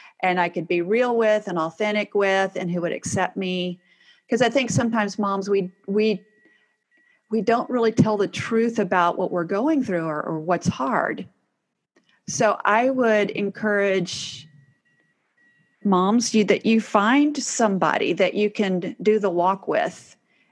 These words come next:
and be honest with. And 'cause those conversations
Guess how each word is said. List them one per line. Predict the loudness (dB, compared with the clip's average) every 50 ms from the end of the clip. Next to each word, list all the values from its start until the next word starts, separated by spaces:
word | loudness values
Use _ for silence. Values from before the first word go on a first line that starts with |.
| _ _
and | -2 -2 0 0 0
be | 0 2 2 2 0 0
honest | 0 -2 0 0 -2 -2 -4 -6 -8 -6
with. | -4 -4 -4 -4 -4 -6 -6 -2
And | 0 0 2 0 -2 -4 -6 -12 -20 -20 _ _
'cause | -4 -2 2
those | 2 0 0 -2
conversations | -4 -2 0 0 2 2 0 0 0 0 0 0 0 0 -2 -2 -2 -2 -2 -2 -4 -6 -10